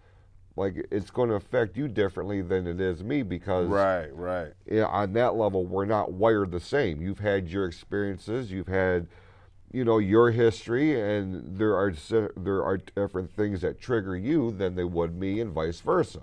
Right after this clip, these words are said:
Speaker 2: Right, right.
Speaker 1: So I feel like part of, of the spring cleaning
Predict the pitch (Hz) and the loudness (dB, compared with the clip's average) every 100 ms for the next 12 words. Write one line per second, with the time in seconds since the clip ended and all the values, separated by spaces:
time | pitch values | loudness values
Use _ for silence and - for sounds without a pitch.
0 | - - 92 95 92 85 76 90 92 80 | -16 -8 -2 0 0 -2 -4 0 0 2
1 | 127 123 113 - - - - 120 117 - | 6 8 6 -4 -16 -14 0 2 2 4
2 | 147 147 123 117 104 - - - 143 147 | 8 8 8 6 4 -8 -18 -2 4 6
3 | 147 - 120 107 - - 110 95 90 - | 6 4 2 2 -4 -2 0 0 -4 -6
4 | 117 127 110 92 117 151 160 98 80 80 | -4 -2 -2 -4 -2 0 2 0 -2 -6